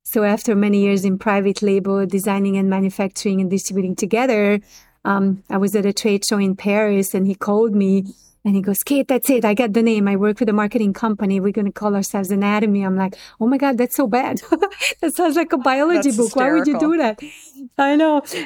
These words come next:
Speaker 1: And then he said, "Well, it's the perfect analysis of the body. And remember Leonardo da Vinci with the Vitruvian Man? So if you look at their logo, the square and a circle, that's where the inspiration came from.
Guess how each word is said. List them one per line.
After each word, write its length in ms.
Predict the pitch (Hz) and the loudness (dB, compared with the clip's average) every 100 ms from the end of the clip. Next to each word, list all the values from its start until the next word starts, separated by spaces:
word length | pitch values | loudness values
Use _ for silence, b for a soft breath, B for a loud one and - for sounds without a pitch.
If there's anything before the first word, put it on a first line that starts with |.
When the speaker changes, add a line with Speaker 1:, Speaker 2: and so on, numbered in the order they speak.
| B | B
Speaker 1:
And 200 | 247 247 | 0 2
then 140 | 233 233 | 2 0
he 60 | |
said, 240 | 214 247 220 | -2 -4 -2
"Well, 160 | 339 | 0
it's 140 | 349 262 | 0 -2
the 100 | 233 | -4
perfect 480 | - 247 - 226 233 | -2 -2 -2 -2 0
analysis 480 | 220 208 202 220 - | 0 0 -2 -4 -6
of 60 | |
the 80 | - | -8
body. 440 | 277 285 330 320 277 | -4 0 2 2 2
And 140 | 226 | 0
remember 360 | 233 233 233 240 | 0 0 2 2
Leonardo 540 | 226 226 220 214 214 | 2 2 0 0 -2
da 140 | 190 | -2
Vinci 540 | 196 285 285 - 277 269 | 0 0 0 0 0 0
with 140 | 240 | -2
the 60 | 208 | -6
Vitruvian 640 | 202 - 311 277 277 269 262 | -8 -4 -2 0 0 2 2
Man? 300 | 262 262 254 | 2 0 0
So 100 | 226 | -4
if 140 | 196 | -2
you 80 | 233 | -2
look 160 | 247 311 | -2 -2
at 100 | - | 0
their 100 | 247 | 2
logo, 360 | 233 240 214 | 2 2 0
the 120 | 202 196 | 0 -2
square 280 | - 220 | 0 0
and 120 | 214 202 | 2 0
a 40 | |
circle, 500 | - 208 196 - 185 | 0 -2 -2 -4 -2
that's 340 | 190 196 - | -2 -2 -2
where 160 | 220 208 | 0 0
the 120 | 196 | 2
inspiration 580 | 196 185 202 190 - 185 | 0 -2 -4 -4 -4 -6
came 240 | - 202 196 | -4 -4 -4
from. 280 | 202 202 | -6 -6